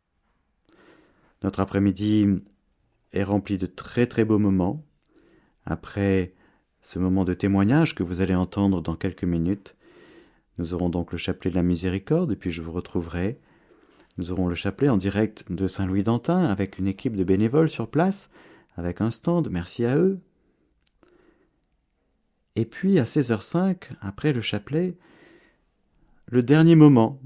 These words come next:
de vos témoignages à vous, chers amis auditeurs, je vous attends. Et nous terminerons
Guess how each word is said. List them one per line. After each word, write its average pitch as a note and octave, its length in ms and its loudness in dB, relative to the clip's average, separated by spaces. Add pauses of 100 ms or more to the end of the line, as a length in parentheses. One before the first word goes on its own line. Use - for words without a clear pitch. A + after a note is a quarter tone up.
(140)
de A#2 140 -2
vos A#2+ 120 0
témoignages A#2+ 540 6
à C3 80 6
vous, A2 220 2
chers G2+ 300 -4
amis G2 180 4
auditeurs, G2 420 -2
je G2+ 100 -4
vous G#2+ 200 -4
attends. A2 360 -4 (1400)
Et C#3 140 0
nous C3 100 2
terminerons F2+ 640 -2